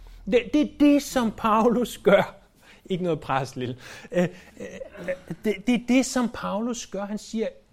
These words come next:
"Jeg har brugt ham til det, jeg kunne bruge ham til. Nu sender jeg ham retur." Paulus viser, at både Epafroditus, ham, øh, Epafroditus,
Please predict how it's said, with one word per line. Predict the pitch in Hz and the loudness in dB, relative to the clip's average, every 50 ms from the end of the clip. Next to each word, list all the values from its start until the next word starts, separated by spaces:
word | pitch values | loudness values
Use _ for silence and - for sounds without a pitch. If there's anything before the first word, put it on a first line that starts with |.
| _ - 202 - _ _ _ _ _ _ _ _ _ _ _ _ | _ -20 -20 -20 _ _ _ _ _ _ _ _ _ _ _ _
"Jeg | 202 185 | -6 -6
har | 170 208 | -4 -6
brugt | - - 185 202 208 208 - | -6 -2 0 0 0 -2 -6
ham | - - 220 202 | -12 -14 -14 -14
til | - - - 160 | -12 -14 -12 -10
det, | 180 196 | -8 -6
jeg | 196 185 180 | -4 -6 -6
kunne | - 202 185 | -6 -10 -12
bruge | - _ - 170 185 175 | -12 _ -14 -12 -12 -12
ham | 165 190 | -12 -14
til. | - - - 175 175 | -14 -14 -14 -12 -10
Nu | 165 165 165 165 175 190 | -8 -8 -6 -4 -4 -6
sender | 175 - - 185 175 165 151 | -6 -6 -4 -4 -4 -2 -4
jeg | 147 143 139 | -4 -6 -6
ham | 139 147 143 151 - _ _ _ _ _ _ _ _ _ _ _ _ - | -8 -12 -14 -14 -16 _ _ _ _ _ _ _ _ _ _ _ _ -16
retur." | 135 - - - 156 131 - - - _ _ _ _ _ _ _ _ _ _ _ _ _ _ _ _ _ _ _ _ _ _ _ _ _ _ _ _ _ _ _ _ _ _ _ _ _ _ _ _ _ - _ _ _ _ _ _ - | -14 -12 -10 -10 -10 -10 -12 -16 -20 _ _ _ _ _ _ _ _ _ _ _ _ _ _ _ _ _ _ _ _ _ _ _ _ _ _ _ _ _ _ _ _ _ _ _ _ _ _ _ _ _ -20 _ _ _ _ _ _ -8
Paulus | - - 175 175 175 190 196 196 190 165 - 165 | -4 0 2 2 2 2 2 0 -2 -2 -4 -6
viser, | 156 170 190 180 185 - - 156 | -4 -4 -6 -6 -8 -8 -6 -6
at | 135 139 135 - | -6 -6 -6 -6
både | 160 156 156 165 170 165 | -4 -2 -2 -2 -2 -4
Epafroditus, | 151 - - 151 151 143 - 156 143 139 - 202 208 196 - - 220 190 - - - - - _ | -8 -8 -6 -4 -4 -4 -4 -8 -8 -6 -6 -6 -6 -6 -8 -10 -10 -12 -12 -16 -20 -20 -20 _
ham, | _ - 165 139 139 135 139 - - - - - - | _ -8 -8 -6 -6 -8 -10 -14 -14 -16 -14 -6 0
øh, | 156 143 139 131 123 - - _ _ _ 160 - - _ _ _ _ _ - - - _ _ _ _ _ - | 2 2 2 2 -2 -8 -14 _ _ _ -16 -16 -16 _ _ _ _ _ -20 -20 -20 _ _ _ _ _ -2
Epafroditus, | 170 - - - 185 165 - 170 156 151 175 196 180 - - 214 196 - - - | -2 -2 -2 -2 -2 0 0 -2 -4 -4 -4 -6 -6 -4 -6 -6 -6 -6 -10 -16